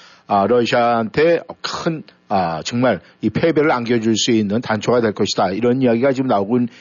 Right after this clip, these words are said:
있습니다. 아무튼 이 우크라이나와 러시아의 전쟁, 우리가 좀 더 지켜를 봐야 되겠고, 계속 관심을 갖고 바라봐야 되겠습니다마는,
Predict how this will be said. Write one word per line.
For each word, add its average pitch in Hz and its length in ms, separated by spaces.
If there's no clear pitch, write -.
있습니다. 113 680
아무튼 185 440
이 175 320
우크라이나와 151 800
러시아의 127 420
전쟁, 104 580
우리가 117 460
좀 113 220
더 123 80
지켜를 120 420
봐야 117 300
되겠고, 104 680
계속 110 360
관심을 117 420
갖고 113 260
바라봐야 107 420
되겠습니다마는, 95 1000